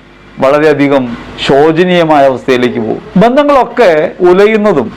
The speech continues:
അവയുടെ ദൃഢത നഷ്ടപ്പെടുന്നതും എപ്പോഴാണ്? എന്തെങ്കിലും ഒരു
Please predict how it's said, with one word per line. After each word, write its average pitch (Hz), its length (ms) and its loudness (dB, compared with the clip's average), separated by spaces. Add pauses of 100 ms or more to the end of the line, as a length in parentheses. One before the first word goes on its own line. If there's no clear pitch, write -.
(320)
അവയുടെ 202 880 2
ദൃഢത 185 400 2 (140)
നഷ്ടപ്പെടുന്നതും 160 800 -2 (180)
എപ്പോഴാണ്? 147 500 0 (720)
എന്തെങ്കിലും 120 360 0
ഒരു 147 120 0